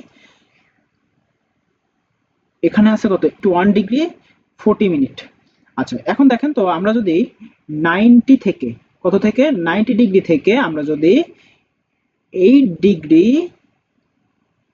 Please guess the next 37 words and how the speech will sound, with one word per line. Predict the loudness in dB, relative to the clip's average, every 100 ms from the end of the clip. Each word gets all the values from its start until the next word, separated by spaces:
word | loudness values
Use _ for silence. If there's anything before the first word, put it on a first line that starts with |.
| _ _ -20 -6 2
বিশ | 2 2 -2
মিনিট | 0 0 0 0
যদি | 0 2
আমরা | 0 0 -2 -2 -6 -12 _ _ _ _ _ _
মাইনাস | -4 -2 -4 -6
করি, | -10 -12 -14 _
তাহলে | -6 -2 0
আমরা | 0 -2 -4
কত | -4
পেয়ে | -4 -2
যাচ্ছি? | -4 -4 -6 -6 -8
একাশি | -2 -2 0
ডিগ্রি | -2 0 0 0 -4 -14 _
চল্লিশ | 0 0 -2
মিনিট | -6 -2
পেয়ে | 0 0
যাচ্ছি, | -2 -6
কারণ | -4 -2 -2
আমরা | -2 -2
জানি, | 0 -2 -4 -8 _ -20 -12
আমরা | -4 -4
এখানে | -2 0
বলবো | 2 2 2
হচ্ছে | -2 -2 0 0 0 -6 _ _ _ -8
যে | -4 -2 -2 -2
এক | -6 -2 -2
মিনিট | -2 -4
সমান | -6 -6 -4
সমান | -4 -2
কত | -2 0
জানি | 0 0 0
আমরা? | 0 -2 -8
ষাট | -8 -4 -4
সেকেন্ড, | -4 -6 -4
আমরা | -2 -2
এটা | -2
জানি। | -2 -2 -4